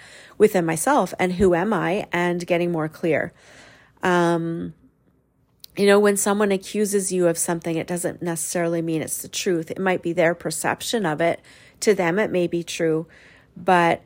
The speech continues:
it doesn't necessarily mean that that's who you are and that that's true for you. And so that's kind of been,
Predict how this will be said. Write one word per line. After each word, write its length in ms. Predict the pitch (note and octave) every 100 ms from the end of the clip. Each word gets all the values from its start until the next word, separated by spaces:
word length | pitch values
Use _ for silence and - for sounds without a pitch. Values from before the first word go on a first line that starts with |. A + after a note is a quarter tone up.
| _
it 200 | - F#3
doesn't 360 | G3+ G3 F#3+ F3
necessarily 680 | F3 - F3 F#3+ F3 F3
mean 280 | E3+ E3 E3
that 160 | E3 -
that's 260 | D#3 -
who 100 | -
you 220 | E3+ D#3 D#3
are 300 | D3+ D3+ -
and 300 | D#3+ E3 D#3+
that 200 | E3 -
that's 320 | D3 G#2+ -
true 420 | - - F#3+ D#3
for 160 | D#3 E3
you. 340 | A#3 C#4+ - - - - - - -
And 180 | F#3 F#3+
so 280 | G3+ F#3
that's 280 | F3+ G3 G3
kind 240 | - G3 F#3
of 120 | F3
been, 360 | E3+ E3+ E3